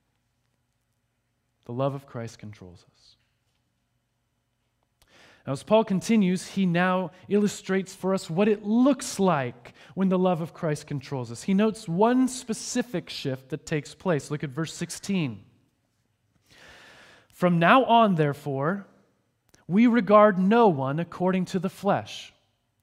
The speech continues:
Even though we once regarded Christ according to the flesh, we regard him thus no longer."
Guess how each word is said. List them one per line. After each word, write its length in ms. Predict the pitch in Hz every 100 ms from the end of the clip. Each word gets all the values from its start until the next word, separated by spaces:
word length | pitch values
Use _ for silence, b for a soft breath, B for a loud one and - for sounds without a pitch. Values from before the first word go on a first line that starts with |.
| _ _ _ _ _ _ _ _ _ _
Even 320 | 247 262 190 147
though 240 | 135 127
we 140 | 131
once 280 | 123 131 127
regarded 360 | 123 120 117 -
Christ 400 | - 247 - 131
according 300 | - 113 110
to 100 | 104
the 100 | 107
flesh, 440 | - 127 160 -
we 260 | 135 143 190
regard 600 | 165 151 127 156 175 190
him 300 | 160 185 170
thus 420 | 139 139 - - _ _ _ _ _
no 300 | 123 135 135
longer." 480 | 127 110 104 101 -